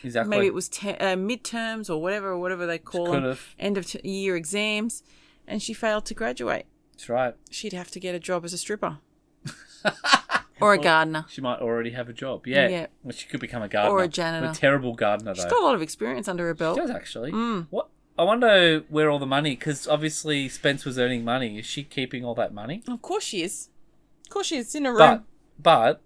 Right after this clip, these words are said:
Speaker 1: how do you get paid in, in two thousand and two? Do you get paid direct debit into your bank account? Did she give a bank account to get paid into?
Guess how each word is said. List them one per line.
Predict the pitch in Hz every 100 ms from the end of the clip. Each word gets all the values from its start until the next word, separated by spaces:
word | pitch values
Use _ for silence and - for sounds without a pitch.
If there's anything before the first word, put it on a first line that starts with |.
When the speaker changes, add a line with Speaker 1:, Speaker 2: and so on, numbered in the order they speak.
| _ _ _ _ -
Speaker 1:
how | - 151
do | 147
you | 143
get | 139 131
paid | - 127 127 117
in, | 120 120 127
in | 120
two | 117 127
thousand | 120 113 110 113
and | 101
two? | - 120 98 95 _ _
Do | -
you | 120
get | 113
paid | - 117 117
direct | 110 107 117 -
debit | 113 110
into | 110 107
your | 101
bank | 104 107
account? | - - 127 214 - _ _ _
Did | 143
she | -
give | 127 127
a |
bank | 117 120 123
account | 139 147 135
to | -
get | 123 -
paid | 117 120
into? | 123 131 160